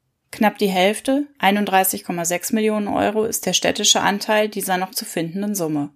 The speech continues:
Für zehn Millionen Euro hat Markus Lewe schon Zusagen von privaten GeldgeberInnen erhalten.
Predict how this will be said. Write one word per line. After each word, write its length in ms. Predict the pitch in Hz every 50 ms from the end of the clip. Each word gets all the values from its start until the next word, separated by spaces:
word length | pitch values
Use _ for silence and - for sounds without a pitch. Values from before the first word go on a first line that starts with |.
| _ _ _ _ _ _ _ _ _ _ _ -
Für 140 | - - 185
zehn 240 | - - 269 262 277
Millionen 400 | 254 196 175 170 165 165 160 151
Euro 380 | - 147 143 156 175 190 208 220
hat 160 | 226 233 -
Markus 340 | 196 190 190 - 208 - -
Lewe 240 | 165 165 170 196
schon 180 | 196 - 233 220
Zusagen 540 | 220 - - 175 175 175 175 170 180 202 214
von 180 | - - 202
privaten 520 | 202 - - 190 165 147 - - - 208 196
GeldgeberInnen 720 | 175 160 156 - - - 147 - - - - 143 151 151
erhalten. 600 | - - 156 165 151 - - - - - - -